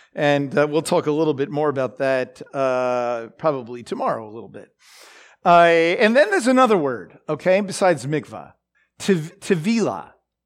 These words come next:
tavul in Hebrew. Uh, tavul means literally to be, to immerse, to dip or to immerse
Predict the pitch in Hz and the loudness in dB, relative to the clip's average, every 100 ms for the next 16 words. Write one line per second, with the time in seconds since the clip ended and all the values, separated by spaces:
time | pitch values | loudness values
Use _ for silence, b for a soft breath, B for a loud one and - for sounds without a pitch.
0 | _ - 185 143 294 277 156 127 135 175 | _ 0 0 2 2 4 2 0 -2 0
1 | 233 127 110 98 98 _ _ _ _ - | 0 -2 -8 -12 -20 _ _ _ _ 0
2 | 170 165 156 151 151 180 160 262 190 165 | 4 6 6 4 2 0 0 2 0 2
3 | 175 180 180 147 156 190 233 151 147 147 | 0 0 -2 -6 -2 2 2 2 2 0
4 | 147 131 147 151 151 151 156 _ _ 151 | -4 -4 -2 0 -2 -4 -6 _ _ -8
5 | 139 151 - - - - _ _ _ _ | -4 -4 -6 -12 -16 -18 _ _ _ _
6 | 113 107 160 160 160 135 135 139 127 117 | -20 -8 -2 -2 -4 -10 -8 -10 -10 -12
7 | 104 - - - | -16 -18 -20 -20